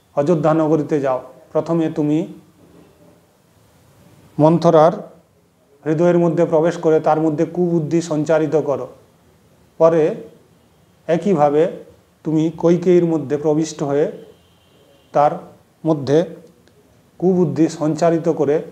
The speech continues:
তার বুদ্ধিকে বিকৃত করে দাও।" কৈকেয়ীও শ্রীরামচন্দ্রকে খুব স্নেহ করতেন, কিন্তু ওই সময় ওই রামচন্দ্রের মায়া, ওই সরস্বতীর প্রভাবে তিনিও ভুল করে বসলেন,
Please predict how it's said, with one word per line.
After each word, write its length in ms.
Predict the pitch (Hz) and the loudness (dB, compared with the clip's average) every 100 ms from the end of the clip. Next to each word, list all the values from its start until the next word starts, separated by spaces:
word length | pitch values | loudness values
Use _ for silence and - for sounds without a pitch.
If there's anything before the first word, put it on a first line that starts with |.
| - - | -16 -4
তার 180 | 156 135 | -4 -2
বুদ্ধিকে 520 | 151 135 156 165 156 | -4 -2 -2 0 -2
বিকৃত 420 | 139 156 151 143 | -2 -4 -4 0
করে 320 | 135 143 143 | 0 2 0
দাও।" 180 | 131 120 - _ _ _ _ _ - - - | -2 -6 -12 _ _ _ _ _ -20 -20 -4
কৈকেয়ীও 560 | 165 175 190 208 208 202 | 2 2 4 2 2 0
শ্রীরামচন্দ্রকে 720 | - 180 185 190 185 170 185 | 0 -2 0 -2 -4 -4 -4
খুব 220 | - 190 | -4 -4
স্নেহ 280 | - 151 156 | -2 -2 -2
করতেন, 440 | 147 139 143 120 120 _ _ _ _ _ _ _ - | -2 -4 -8 -10 -12 _ _ _ _ _ _ _ -2
কিন্তু 320 | 185 196 214 | 0 0 -2
ওই 160 | 185 180 | 0 0
সময় 400 | 160 147 156 220 - _ _ _ _ _ _ _ - | -2 -4 -4 -8 -14 _ _ _ _ _ _ _ -2
ওই 160 | 180 | 2
রামচন্দ্রের 720 | 175 165 170 180 170 170 170 | 4 2 2 0 2 2 2
মায়া, 340 | 156 139 143 160 | 0 -2 -2 -4
ওই 220 | 180 160 | -2 -2
সরস্বতীর 580 | 156 160 160 165 147 147 | 0 -2 -2 -6 -6 -6
প্রভাবে 480 | 147 127 131 147 226 - _ _ _ _ - | -2 -2 -2 -4 -6 -14 _ _ _ _ -2
তিনিও 540 | 175 190 151 190 226 - - _ _ _ _ _ _ _ _ 139 | 0 2 2 0 -4 -14 -20 _ _ _ _ _ _ _ _ 0
ভুল 200 | 151 151 | 0 2
করে 220 | 151 143 | 2 2
বসলেন, 420 | 131 131 135 131 | 2 -2 -4 -8